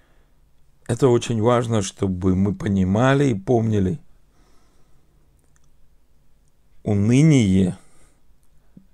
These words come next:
если мы поддаемся ему, это не просто атака, но если мы приняли это у-, уныние как свое и позволили ему войти глубоко и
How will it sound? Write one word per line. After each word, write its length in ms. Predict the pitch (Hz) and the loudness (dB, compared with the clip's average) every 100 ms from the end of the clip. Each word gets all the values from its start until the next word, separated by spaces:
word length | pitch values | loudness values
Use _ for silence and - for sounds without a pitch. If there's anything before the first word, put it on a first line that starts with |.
| - | -6
если 300 | 104 - 101 | -4 -2 -2
мы 160 | 95 | -2
поддаемся 840 | - 104 87 92 101 113 151 - - | 0 -2 0 -2 0 -2 -4 -8 -12
ему, 340 | - - - - - - | -12 -14 -18 -20 -20 -14
это 100 | - | -2
не 80 | 98 | -2
просто 380 | 95 160 - 110 | 0 0 2 0
атака, 420 | 98 - - - - - - - - - - | 0 -4 -4 -10 -20 -20 -20 -20 -20 -20 -16
но 340 | - 95 104 104 | -2 0 2 2
если 300 | 104 - 107 | 0 -2 -2
мы 180 | 101 | -2
приняли 500 | 98 127 143 147 120 | -2 -2 -2 -2 -2
это 140 | 98 107 | -2 -2
у-, 180 | 107 - | -2 -2
уныние 480 | 101 101 104 104 | -2 0 0 -2
как 200 | 95 101 | -2 -6
свое 540 | - 104 104 98 95 - - - - - - - - | -6 -2 0 2 0 -4 -20 -20 -20 -20 -20 -16 -8
и 60 | |
позволили 760 | 101 101 101 123 120 110 107 110 | -4 -2 0 2 4 2 2 0
ему 280 | 104 104 | 0 0
войти 280 | 101 104 98 | 2 2 0
глубоко 640 | 104 101 101 95 101 98 - - | 0 0 0 0 0 0 -2 -4
и 380 | 117 107 95 | -2 2 0